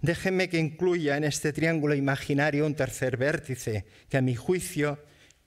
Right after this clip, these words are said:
permite establecer una relación analógica entre esta ti-, pol-, entre esta trilogía de creadores.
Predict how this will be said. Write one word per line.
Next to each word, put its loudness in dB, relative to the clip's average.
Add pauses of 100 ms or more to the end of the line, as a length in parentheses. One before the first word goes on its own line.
(160)
permite 0
establecer 0
una 2
relación 0
analógica -2 (460)
entre 2
esta 0
ti-, -2 (340)
pol-, -2
entre 0
esta -2
trilogía 0
de -2
creadores. -2